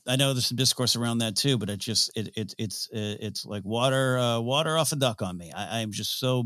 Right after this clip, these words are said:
moved by what that show does and how it connects to other stories and how it has fun. I think there's just a lot of fun in it. And it isn't just going, "Oh, this is a weird little, uh, let's fix this thing here." It's just like, "Hey, we have this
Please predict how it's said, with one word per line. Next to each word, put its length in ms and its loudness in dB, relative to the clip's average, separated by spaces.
moved 380 -2
by 140 0
what 180 -6
that 140 -4
show 240 -4
does 420 -4
and 100 -4
how 160 -2
it 60 -10
connects 300 -4
to 80 -4
other 100 -4
stories 480 -4
and 80 -6
how 120 -4
it 60 -8
has 160 0
fun. 280 -2
I 60 -2
think 200 -12
there's 160 -4
just 180 -10
a 20 -8
lot 140 -6
of 60 -12
fun 360 -4
in 120 -10
it. 60 -20
And 100 0
it 80 0
isn't 240 2
just 240 2
going, 260 2
"Oh, 140 2
this 140 2
is 60 0
a 40 -4
weird 300 -2
little, 260 -4
uh, 460 -6
let's 200 -4
fix 280 -2
this 200 0
thing 200 0
here." 140 -4
It's 100 -8
just 160 -4
like, 100 -4
"Hey, 140 0
we 160 2
have 260 -2
this 300 0